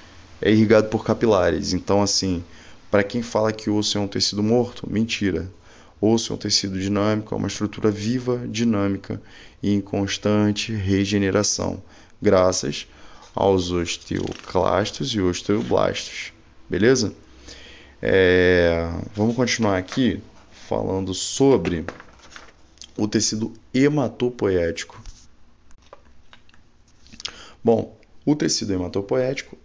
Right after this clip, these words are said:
ou sanguíneo, é um tecido que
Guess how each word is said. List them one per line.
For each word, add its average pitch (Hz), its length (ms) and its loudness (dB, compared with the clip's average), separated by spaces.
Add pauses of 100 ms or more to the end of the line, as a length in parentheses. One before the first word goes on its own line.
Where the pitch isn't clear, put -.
ou 92 200 2
sanguíneo, 107 580 -2 (400)
é 104 60 -2
um 117 140 2
tecido 110 640 -4 (580)
que 110 640 0